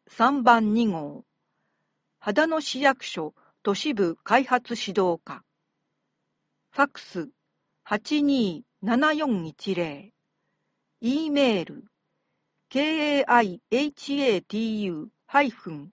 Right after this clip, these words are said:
エスアットマークシーアイティーワイドットエイチエーディーエヌオードット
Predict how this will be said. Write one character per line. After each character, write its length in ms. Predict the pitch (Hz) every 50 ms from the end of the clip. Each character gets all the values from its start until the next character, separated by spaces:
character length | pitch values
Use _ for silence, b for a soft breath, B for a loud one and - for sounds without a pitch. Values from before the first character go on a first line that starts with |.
| _ _ _ -
エ 100 | 190 185
ス 240 | - - - _ _ _ _ _ _ _ _ _ _ _
ア 100 | 175 190
ッ 60 | - _ _ -
ト 100 | 269 247
マ 160 | 254 233 190
ー 60 | 160
ク 180 | - - - _ _ _ _ _ _ _ _ _ _ _
シ 380 | - - - 277 285 294 294
ー 100 | 320 311
ア 60 | 269
イ 120 | 220 190 -
テ 180 | - - 220
ィ 100 | 233 233
ー 40 | 226
ワ 180 | 220 226 208 175
イ 120 | - - - _ _ _ -
ド 100 | 180 180
ッ 60 | - _ _
ト 260 | - 190 180 180 - _ _ _ _
エ 140 | 226 254 294
イ 80 | 285
チ 260 | - - - 294 285 285
エ 160 | 285 247 202
ー 80 | 156
デ 80 | 156 220
ィ 220 | 247 269 269 269
ー 260 | 277 262 220 180 170 -
エ 140 | - 185 196
ヌ 260 | 220 233 240 233 226
オ 220 | 202 175 151 -
ー 20 | - _ _ _ _ -
ド 100 | 196 185
ッ 60 | - _ _
ト 220 | - 180 170 -